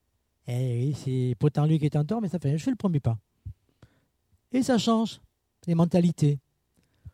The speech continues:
Ça change l'atmosphère, c'est plus détendu. Alléluia. Que Dieu nous aide à vivre sa parole.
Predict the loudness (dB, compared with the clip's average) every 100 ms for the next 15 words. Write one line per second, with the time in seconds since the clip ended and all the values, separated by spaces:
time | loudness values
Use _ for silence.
0 | _ _ _ _ -8 -2 -2 4 4 4
1 | 6 8 8 4 0 0 -2 0 0 0
2 | 0 -4 -6 -8 0 2 2 0 0 2
3 | 2 -2 _ _ _ _ _ _ -4 0
4 | 2 4 2 -2 -6 -12 _ _ _ _
5 | _ _ _ _ _ 4 6 8 8 8
6 | 8 6 6 2 0 _ _ -4 2 4
7 | 4 4 2 0 0 0